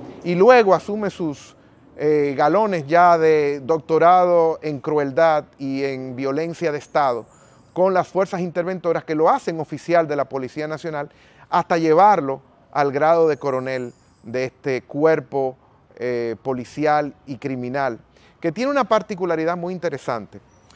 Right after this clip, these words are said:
y es que persigue la doctrina militar del enemigo interno, es decir, que las Fuerzas Armadas de República Dominicana oficialmente nacen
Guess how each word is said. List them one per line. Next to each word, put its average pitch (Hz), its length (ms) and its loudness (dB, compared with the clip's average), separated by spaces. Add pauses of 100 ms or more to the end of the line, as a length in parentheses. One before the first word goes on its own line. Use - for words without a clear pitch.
(200)
y 165 160 -2
es 196 340 -2 (340)
que 165 280 -2 (180)
persigue 240 540 -2
la 202 140 4
doctrina 196 480 -4
militar 165 640 0 (140)
del 151 420 0 (680)
enemigo 175 480 -2
interno, 127 520 -6
es 151 100 -10
decir, 175 360 -6 (360)
que 170 100 0
las 165 160 2
Fuerzas 247 680 -2 (240)
Armadas 165 800 2
de 143 140 -6
República 175 540 -4
Dominicana 156 560 -4
oficialmente 190 720 -6
nacen 165 500 -6